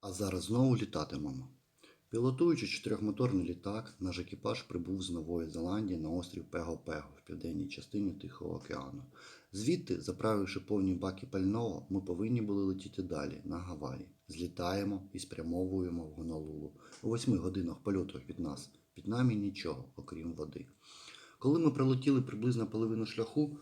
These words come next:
мотори перемкнулися на паливо, яке ми, нам залили при останній дозаправці. Виявилося, що в пальне якимось чином потрапила вода. Вона замерзла, адже на нашій висоті температура мінус п'ятдесят. Лід став забивати шланги паливної системи.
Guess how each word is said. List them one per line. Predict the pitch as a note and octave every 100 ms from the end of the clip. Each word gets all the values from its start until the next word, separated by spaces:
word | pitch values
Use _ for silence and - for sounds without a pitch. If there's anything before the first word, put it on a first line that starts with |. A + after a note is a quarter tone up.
| -
мотори | G2 - C3 B2+
перемкнулися | - G#2 F#2+ A#2 B2+ B2 A#2
на | A#2
паливо, | - F2+ D#2+ D#2
яке | E2 - F#2
ми, | F2+
нам | F2 F#2 A2 A2
залили | F2+ E2 G2 G#2
при | - E2
останній | - E2+ E2+ D#2+
дозаправці. | E2 D#2 - D2+ C2+ - - - - - -
Виявилося, | F#2 C#3 D3 G#2 F2 -
що | - G2+
в | -
пальне | A2+ B2+ D3+
якимось | G#2+ F#2+ F#2+ F2+
чином | - B2 F#2+ -
потрапила | - F2+ - E2 D#2
вода. | D2+ D2 - - _ -
Вона | F2+ A2
замерзла, | A2 F#2 D#2+ D2 - - _ _ _
адже | - F#2 F#2
на | F#2+
нашій | A#2 C#3 B2+
висоті | G#2+ G#2 - -
температура | D#2 D2+ E2 - G#2 D#2+
мінус | D#2+ D#2+ -
п'ятдесят. | D#2+ - - - - - _ - - _
Лід | A2 C3 -
став | - E2
забивати | E2+ E2 E2+ G2+ -
шланги | - D#2 F2 F2+ D#2
паливної | D#2 D#3 D#2 D#2+
системи. | - C2 - D2 C2+